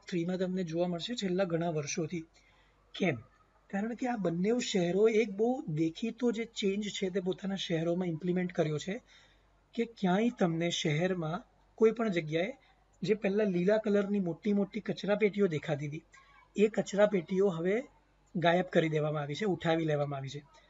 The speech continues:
તમને જાહેર રસ્તાઓ પર, જાહેર સ્થળોએ કે ગલીના નાકા પર તમને એ લીલી કચરા પેટીઓ જોવા મળશે નહીં. આનાથી ફાયદો શું થયો છે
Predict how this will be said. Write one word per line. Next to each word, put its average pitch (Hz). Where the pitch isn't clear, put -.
તમને 185
જાહેર 156
રસ્તાઓ 165
પર, 170
જાહેર 156
સ્થળોએ 160
કે 180
ગલીના 175
નાકા 170
પર 190
તમને 175
એ 196
લીલી 175
કચરા 190
પેટીઓ 185
જોવા 156
મળશે 160
નહીં. 143
આનાથી 196
ફાયદો 185
શું 233
થયો 160
છે 165